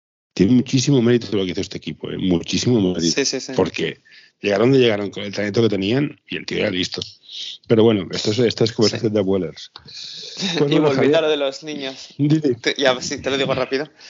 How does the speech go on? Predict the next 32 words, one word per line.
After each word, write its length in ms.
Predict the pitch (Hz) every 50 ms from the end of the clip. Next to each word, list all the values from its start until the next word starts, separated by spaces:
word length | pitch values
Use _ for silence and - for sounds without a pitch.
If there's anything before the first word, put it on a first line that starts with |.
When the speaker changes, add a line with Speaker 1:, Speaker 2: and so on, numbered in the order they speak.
| - - - - _ - - - -
Speaker 1:
No, 140 | - 117 131
no, 60 | 147 147
Speaker 2:
Eh, 40 | 131
Speaker 1:
yo 40 | 107
Speaker 2:
que 60 | 101
Speaker 1:
digo 220 | 101 101 101 104 104
Speaker 2:
se 80 | 101
lo 100 | 98 117
pasen 320 | - 131 127 - 147 135 127
bien 260 | 131 143 165 185 - - -
y 520 | - 147 139 135 127 127 127 131 135 131 _ _ _
que 100 | - 170
hagan 180 | 156 175 -
otros, 260 | 180 - 139 135 135 131
yo 120 | 143 131
creo 120 | 147 175 180
que 40 | 160
tienen 140 | 165 156
que 60 | 143 143
hacer 140 | - 139 131
otros 220 | 123 131 123 120
deportes. 640 | 123 120 120 - 123 117 - 127 123 120 - - - _ _ _ _ _ _ _ _ _ _ _ _ _ _
Y 80 | - 135
a 80 | 123 131
partir, 320 | 135 123 - 135 139 - -
y 80 | 135
lo 80 | 127 131
digo 140 | 131 147 156
como 120 | 160 151 143
entrenador 280 | 131 131 127 127 131 127
de 40 | 131
baloncesto, 760 | 127 127 123 120 - 135 123 - - - 156 175 - _ _